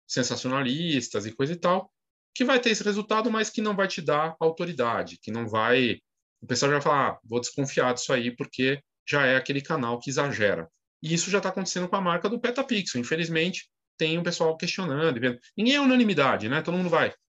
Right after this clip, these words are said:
Tem gente que olha pras coisas que eu faço e fala, "Meu, que porcaria, não tem nada a ver." E vai ter gente de outras que também vão olhar outros canais e falar a mesma coisa. Ninguém do-, vai ter, ninguém é unânime, né? Não tem isso.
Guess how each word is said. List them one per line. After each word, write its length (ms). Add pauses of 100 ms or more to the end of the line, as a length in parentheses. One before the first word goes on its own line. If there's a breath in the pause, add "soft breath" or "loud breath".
Tem 120
gente 200
que 80
olha 180
pras 160
coisas 180
que 60
eu 40
faço 200
e 20
fala, 100
"Meu, 160
que 140
porcaria, 580
não 60
tem 120
nada 160
a 40
ver." 260 (260)
E 140
vai 120
ter 140
gente 320
de 60
outras 280
que 220
também 260
vão 160
olhar 380
outros 240
canais 280
e 20
falar 120
a 40
mesma 200
coisa. 360 (340)
Ninguém 360
do-, 260
vai 140
ter, 300
ninguém 220
é 20
unânime, 420
né? 120
Não 120
tem 240
isso. 240